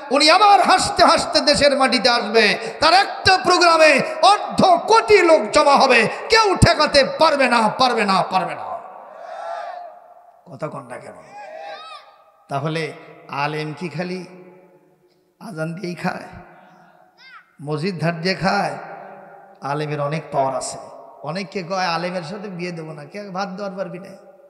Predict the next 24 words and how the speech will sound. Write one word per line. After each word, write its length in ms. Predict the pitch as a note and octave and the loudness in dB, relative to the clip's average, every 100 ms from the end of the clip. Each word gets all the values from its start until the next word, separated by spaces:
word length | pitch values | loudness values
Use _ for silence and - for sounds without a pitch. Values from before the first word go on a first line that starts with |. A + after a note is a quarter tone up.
| _ _ _ _ _ - | _ _ _ _ _ -6
আরে 280 | G3 A#3 B3 | -2 0 -2
মিয়া, 260 | B3 B3+ B3 | -2 -2 -2
আলেম 380 | A#3+ B3 A#3+ A#3+ - - - | 0 -2 -4 -8 -16 -18 -12
বিরিয়ানির 480 | D#3 A3+ A#3+ A#3+ A3+ | -6 -2 -2 -4 -2
জ্বালায় 240 | A#3 A#3+ | -2 2
অস্থির, 380 | A3+ A#3 - B3 - | 2 0 -2 -8 -6
তোর 120 | A#3 | -2
ভাতের 280 | F#3 F#3+ A3+ - | 0 0 0 2
টাইম 220 | A3 C4 | 0 0
আছে 160 | A#3+ A#3 | -4 -6
নাকি? 200 | - - - - - - - - - _ _ _ _ _ E3+ | -10 -16 -18 -20 -20 -20 -20 -20 -20 _ _ _ _ _ -4
কথা 260 | F3+ B3 | 0 0
কয় 220 | A#3 F3 | 2 0
না। 120 | C#3+ A2 - - - - - - - - - - _ - | 0 -6 -8 -14 -16 -16 -16 -16 -16 -20 -20 -20 _ 2
অনেক 340 | A3+ E4+ E4+ | 4 4 4
মাহফিলে 480 | F4+ F4 B3+ F4 F4 | 4 6 4 4 4
গেছি 260 | F4 - | 4 6
আমরা, 440 | F4 F4 E4 C4 - - - - - - - - - - - - | 4 6 4 4 0 -6 -8 -12 -14 -16 -18 -20 -20 -20 -20 -6
আমাদেরকে 840 | - A3 A3 G#3 G#3+ G#3 F3+ - - - | 2 4 4 0 2 2 0 -10 -6 -4
আল্লাহর 320 | C4 D4+ D4 | 0 2 4
রহমত, 380 | C4+ D#4 D4+ C4 | 4 4 4 2
এটা 200 | F#3 D#3+ | 0 -2
কার 240 | B3+ E4+ | 0 4
রহমত? 380 | D#4+ E4+ D#4 | 4 6 4